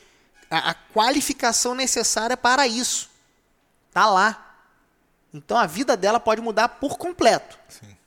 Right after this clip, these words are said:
Speaker 1: se ela der esse passo. Se ela não der esse passo,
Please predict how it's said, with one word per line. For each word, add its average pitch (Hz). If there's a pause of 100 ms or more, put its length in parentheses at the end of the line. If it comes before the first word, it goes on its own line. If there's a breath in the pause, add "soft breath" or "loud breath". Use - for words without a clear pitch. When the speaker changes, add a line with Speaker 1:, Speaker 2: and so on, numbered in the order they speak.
Speaker 1:
se -
ela 170
der 165
esse 160
passo. - (840)
Se -
ela 392
não 277
der 220
esse 190
passo, -